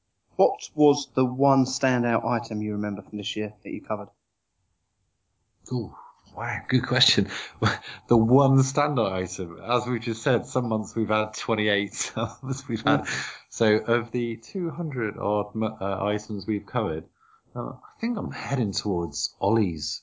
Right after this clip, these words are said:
Speaker 2: pink ponchoed Lear, maybe. Well, I think, A, because that's brought everything for me, bringing someone into the episode and, and learning loads of new things about that. Um,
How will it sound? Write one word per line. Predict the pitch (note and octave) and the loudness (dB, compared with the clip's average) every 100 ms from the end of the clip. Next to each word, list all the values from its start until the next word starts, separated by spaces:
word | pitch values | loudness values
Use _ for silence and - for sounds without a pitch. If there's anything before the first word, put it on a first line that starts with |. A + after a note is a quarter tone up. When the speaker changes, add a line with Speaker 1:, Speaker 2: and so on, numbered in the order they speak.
| _ | _
Speaker 2:
pink | - G2+ - | -6 -6 -4
ponchoed | - A2 - E2+ D#2 | -4 -4 -4 -6 -8
Lear, | D#2+ A2 G3 - - - _ _ _ | -2 0 0 -4 -10 -20 _ _ _
maybe. | E2 D#2 - G#2 E3 - _ _ _ _ _ - | -16 -12 -6 -4 -4 -10 _ _ _ _ _ -12
Well, | F#2+ F#2+ | -6 -4
I | G2 | -2
think, | A#2 G#2+ | -2 0
A, | A2 A2 | 2 2
because | A2 F#2+ F#2 | 2 -4 -4
that's | G2 | -4
brought | - F#2+ | -4 -4
everything | F#2 F#2+ F#2 F2 | -4 -4 -6 -4
for | A2+ G#2 | -2 0
me, | E2 | -2
bringing | G2+ F#2+ F2 | -4 -4 -4
someone | - F#2 | -6 -4
into | F#2 G#2 G2+ F2 | -2 -4 -4 -6
the | E2 | -6
episode | F2 - F2 F2 E2+ | -6 -6 -8 -6 -6
and, | E2 D#2+ | -10 -12
and | F2+ E2+ | -10 -6
learning | F#2+ F2+ E2 - _ _ _ _ | -4 -6 -8 -16 _ _ _ _
loads | F2 F#2 F2 | -6 -6 -6
of | - | -4
new | F2+ | -4
things | F2 F#2 F#2 - | -4 -8 -10 -10
about | - D#2 - | -10 -8 -6
that. | G#2+ - - _ _ - | -6 -8 -16 _ _ -8
Um, | F2 E2+ | -6 -6